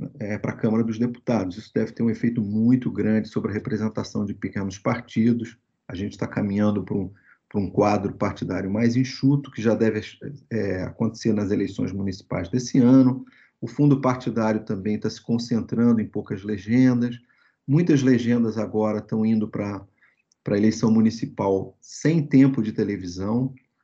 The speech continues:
não é? Nas cidades em que a, a repetidora, a programa eleitoral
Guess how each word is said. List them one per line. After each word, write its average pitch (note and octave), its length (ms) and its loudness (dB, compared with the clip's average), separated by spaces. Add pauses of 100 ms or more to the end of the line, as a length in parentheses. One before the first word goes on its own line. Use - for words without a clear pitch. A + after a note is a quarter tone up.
(200)
não F#2+ 120 -6
é? A2+ 120 2
Nas G2 200 -2
cidades G2 500 -2
em F#2 100 -8
que G2+ 140 -6
a, F#2 280 -6 (160)
a F#2+ 80 -2
repetidora, G2+ 1120 4 (100)
a F#2 540 -8 (260)
programa G#2+ 400 2
eleitoral F#2+ 720 -2